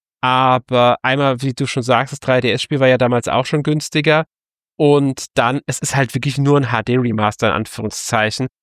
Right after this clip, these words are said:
Das Spiel, muss man mal so sagen, würde wahrscheinlich fast genauso auch auf der Switch eins problemlos laufen,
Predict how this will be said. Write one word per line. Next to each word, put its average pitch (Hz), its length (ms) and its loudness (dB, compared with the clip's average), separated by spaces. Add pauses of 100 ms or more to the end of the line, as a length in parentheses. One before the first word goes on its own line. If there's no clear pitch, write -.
(220)
Das 123 260 -2
Spiel, 147 360 0
muss 143 280 0
man 131 220 0 (100)
mal 123 180 0
so 123 80 0
sagen, 120 460 0
würde 127 300 0 (100)
wahrscheinlich 123 400 -2
fast - 400 -6
genauso 131 640 2
auch 113 160 2
auf 127 100 -6
der 120 120 -2
Switch - 280 -4
eins 117 260 -2
problemlos 98 560 -4
laufen, 87 380 -2